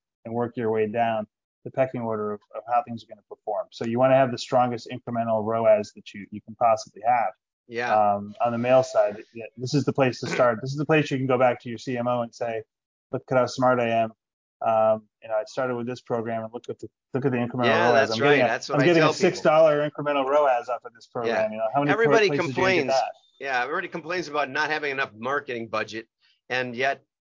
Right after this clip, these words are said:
Speaker 2: you know, all you have to do is prove to the C F O that you put a dollar in and two dollars jump out. <laughs>
Speaker 1: Uh, do
Speaker 2: They'll
Speaker 1: that.
Speaker 2: give
Speaker 1: Hey,
Speaker 2: you
Speaker 1: t-
Speaker 2: Yeah. Well, this has been great. Anything else you'd like to say about what, what you're excited about? Uh,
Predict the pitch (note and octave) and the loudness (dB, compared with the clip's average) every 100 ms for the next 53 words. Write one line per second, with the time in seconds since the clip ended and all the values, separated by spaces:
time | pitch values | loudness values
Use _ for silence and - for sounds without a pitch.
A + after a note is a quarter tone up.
0 | _ _ C3 B2+ C#3 G3 E3 D#3+ A3 - | _ _ -6 -4 -2 -4 -6 -6 -6 -8
1 | - E3 E3 D3+ B2+ E3 E3 D#3 E3 F3+ | -4 -4 -2 -8 -8 -2 -2 0 0 2
2 | D3+ A#2 - A#2+ D3+ D3+ C#3 D3 D#3 C#3 | 2 0 -6 -10 -4 -4 -2 0 0 0
3 | D3 D#3 B2 - D#3 D#3 D3+ C#3+ A#2 C#3 | 0 0 -2 -8 -6 -2 -2 -2 -6 -8
4 | C3+ C3 D3 F#3+ _ _ _ _ _ _ | -6 -2 -2 -4 _ _ _ _ _ _
5 | _ _ - - - - _ B2 A#2 G#2+ | _ _ -14 -12 -14 -20 _ -8 -8 -6
6 | C#3+ C#3+ C#3+ G#3+ D3+ D3 - - E3+ - | 0 2 2 2 0 0 -6 -10 -10 -6
7 | D#3 D3 _ - F3+ F#3 C#4+ A#3+ F#3+ F#3+ | -4 -4 _ -4 0 2 0 -4 -2 -2
8 | E3 D3+ F#3 G#3 - - D3 F3 G#3 G#3+ | -2 -2 0 -2 -4 -4 -2 -2 -4 -2
9 | F3 G#3 G3 E3+ C#3+ - D#3+ - D3+ D#3+ | 0 0 -2 -2 -2 -4 -8 -4 0 2
10 | C#3 C3 C3 B2 - _ _ _ _ _ | 2 2 2 0 -4 _ _ _ _ _
11 | _ A#2+ C3+ - _ B2+ C3+ C#3+ C3 A#2 | _ -10 -10 -10 _ -6 -6 -4 -6 -6
12 | - C#3 C3 B2 C3+ C3 B2+ _ _ _ | -4 -4 -4 -4 -4 -4 -6 _ _ _
13 | _ _ - G2+ G2+ | _ _ -12 -8 -8